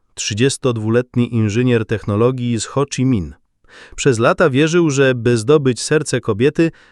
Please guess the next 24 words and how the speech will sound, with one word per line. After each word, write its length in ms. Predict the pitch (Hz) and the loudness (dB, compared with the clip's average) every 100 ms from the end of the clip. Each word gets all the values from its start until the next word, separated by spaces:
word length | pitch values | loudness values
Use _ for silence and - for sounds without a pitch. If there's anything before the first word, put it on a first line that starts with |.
| _ | _
musi 500 | 98 139 156 - 135 | 0 2 0 -4 -8
dawać 460 | 101 117 127 120 - | -2 -2 0 -2 -2
jak 300 | 110 123 - | -2 -2 -2
najwięcej. 680 | 113 104 98 85 - 60 - _ _ _ | -2 -2 -2 -4 -10 -14 -20 _ _ _
Czas, 440 | 139 147 139 - - - | 0 0 0 -6 -14 -10
energię, 600 | 80 113 139 123 113 110 | -2 2 2 2 0 0
pomoc, 520 | - 131 117 - - - _ _ _ | -2 0 -2 -4 -14 -20 _ _ _
nawet 300 | 202 196 185 | -2 0 2
rezygnować 640 | 170 156 143 135 170 160 - | 2 2 2 0 2 0 -2
z 100 | - | -4
tego, 300 | 196 180 156 | -2 0 -2
czym 220 | - 139 | -2 -2
się 140 | 139 | -2
pasjonował. 680 | 131 127 135 127 90 62 58 _ _ _ _ _ - | -2 -4 0 0 -2 -6 -16 _ _ _ _ _ -4
Ale 180 | 120 | 0
nie 120 | 135 131 | 0 0
spodziewał 540 | - 123 135 135 127 | -2 0 2 2 0
się, 160 | - 120 | -2 -2
że 140 | 113 | 0
właśnie 460 | 104 120 - 117 104 | 0 0 -2 -4 -2
ta 260 | 139 147 | 0 0
gotowość, 720 | 131 113 90 76 71 - - - _ _ _ | 0 -2 -4 -8 -12 -14 -20 -20 _ _ _
ta 120 | 113 | -4
przewidywalność 1120 | - 143 139 131 123 139 113 82 92 - - | 0 0 2 2 2 2 2 -2 -8 -12 -20